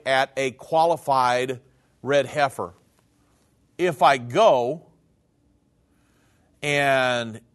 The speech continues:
it is qualified by the rabbis, I will, I'll ask them if I can expose the whole thing,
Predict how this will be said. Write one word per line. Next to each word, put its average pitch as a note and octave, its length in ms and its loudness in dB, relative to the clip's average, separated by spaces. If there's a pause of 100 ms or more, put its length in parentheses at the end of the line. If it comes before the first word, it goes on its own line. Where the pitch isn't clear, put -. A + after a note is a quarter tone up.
(140)
it D#3+ 200 -2
is F3+ 340 0
qualified C#3+ 640 2
by C3+ 140 4
the C3 80 -4
rabbis, A2+ 800 0 (120)
I B2+ 280 0
will, A#2+ 600 -2 (600)
I'll C#3+ 160 4
ask D3 260 0
them C#3 160 -6
if B2+ 140 -8
I B2+ 140 0
can B2 320 -8
expose B2+ 500 -4
the A#2+ 60 -10
whole A#2+ 180 -4
thing, A2 420 -6